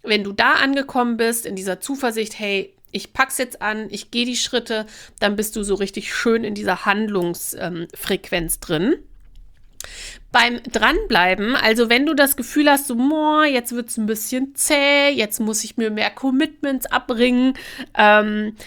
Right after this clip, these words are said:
du musst so ein bisschen mehr vielleicht aufpassen, ja, dann könnte es sein, dass du in der Dranbleiben-Phase bist, weil hier ist auch eine erhöhte Achtsamkeit oft gefragt,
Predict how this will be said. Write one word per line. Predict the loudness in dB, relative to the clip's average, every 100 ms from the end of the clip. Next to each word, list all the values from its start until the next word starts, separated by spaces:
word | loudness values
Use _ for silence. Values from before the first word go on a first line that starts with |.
| -20 -20 _ _ _ -16
du | -2 4
musst | 4 6
so | 4
ein | 4
bisschen | 2 2 4
mehr | 2
vielleicht | 2 -2 -2 2
aufpassen, | 6 8 6 -2 -2 2 2 2 0 0
ja, | 2 2 4
dann | 2 2
könnte | 0 -2 -2
es | 0
sein, | 2 4 2 0 0
dass | 0 0
du | -2
in | -2
der | -2
Dranbleiben-Phase | 0 0 0 2 0 0 -2 0 2 0
bist, | 0 -2 2
weil | 0
hier | 2 0 2 2 0
ist | -6 0 2
auch | 2 2
eine | 0
erhöhte | 0 0 -2 -2 -4
Achtsamkeit | -6 -4 -4 -2 -2 -2 -2
oft | -8 -8
gefragt, | -14 -10 -6 2 2 0